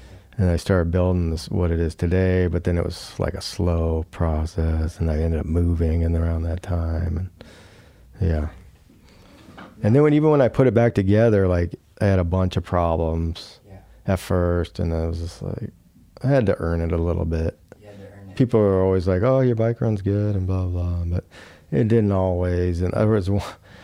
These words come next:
Speaker 1: one time where I was like, "I'm gonna," I went for a ride up, m-, m-, up to Malibu, to Ventura,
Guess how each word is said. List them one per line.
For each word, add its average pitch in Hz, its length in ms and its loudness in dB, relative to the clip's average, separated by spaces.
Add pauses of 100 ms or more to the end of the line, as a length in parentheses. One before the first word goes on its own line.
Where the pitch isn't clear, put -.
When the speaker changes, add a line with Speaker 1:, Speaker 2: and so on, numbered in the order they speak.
(140)
Speaker 1:
one 104 220 2
time 101 320 2
where 95 220 2
I 92 60 0
was 90 140 -2
like, 92 180 0
"I'm 147 120 2
gonna," 147 180 -2 (220)
I - 40 -4
went 104 240 0
for 101 140 2
a 90 40 2
ride 98 340 2
up, 98 160 -2 (280)
m-, - 80 -2 (400)
m-, 110 220 4 (240)
up 107 220 0
to 101 100 -4
Malibu, 101 800 2 (240)
to - 100 -4
Ventura, 101 760 2